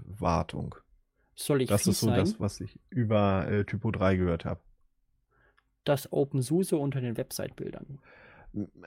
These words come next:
Speaker 1: Vielleicht, ja, also vielleicht
Speaker 2: Nein.
Speaker 1: ja, ohne Yast.
Speaker 2: Nein, ich würd denen nicht gerecht.
Speaker 1: Da kommst du in den Yast.
Speaker 2: Da komm-, ab in den Yast mit dir.
Speaker 1: Leider falsch
Speaker 2: Das ist immer
Speaker 1: gewürfelt,
Speaker 2: schön.
Speaker 1: ab in den Yast.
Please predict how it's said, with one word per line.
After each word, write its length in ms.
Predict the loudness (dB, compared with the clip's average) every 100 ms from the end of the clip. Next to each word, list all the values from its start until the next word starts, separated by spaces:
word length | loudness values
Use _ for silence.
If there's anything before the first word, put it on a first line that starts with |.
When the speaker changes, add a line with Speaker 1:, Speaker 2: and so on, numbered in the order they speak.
| -12
Speaker 1:
Vielleicht, 640 | 2 6 8 8 4 -2 -4
ja, 200 | 0 2
also 220 | 2 2
vielleicht 300 | 6 6 8
Speaker 2:
Nein. 100 | 6
Speaker 1:
ja, 160 | 6 4
ohne 300 | 6 8 10
Yast. 360 | 8 8 2
Speaker 2:
Nein, 80 | -6
ich 80 | -10
würd 100 | -6
denen 120 | -4
nicht 180 | -6 -6
gerecht. 300 | -10 -10 -14 -18 -4
Speaker 1:
Da 140 | 0
kommst 360 | 4 6 6 8
du 40 |
in 140 | 8 10
den 160 | 8
Yast. 540 | 8 6 4 -2 -8 -12 _ _ _ _ -20 -20 -18 -18 0
Speaker 2:
Da 120 | 0
komm-, 340 | 0 0 0 -2 -12 -18 -20 -20 -20 -20 _ -20 -20 -18 -18 -2
ab 220 | 0 4
in 80 | 4
den 120 | 6
Yast 280 | 6 4 2
mit 180 | 0 2
dir. 200 | 0 2 -2 -4 -4 -10 -16 -20 -20 _ _ _ -16 -14 -14 _ -20 -20 -20 _
Speaker 1:
Leider 320 | 0 2 2
falsch 200 | 2 0
Speaker 2:
Das 60 | 2
ist 60 |
immer 100 | 2
Speaker 1:
gewürfelt, 320 | 2 2 0 0
Speaker 2:
schön. 80 |
Speaker 1:
ab 140 | -4 -4
in 120 | 0
den 140 | 2
Yast. 460 | 2 0 -2 -8 -12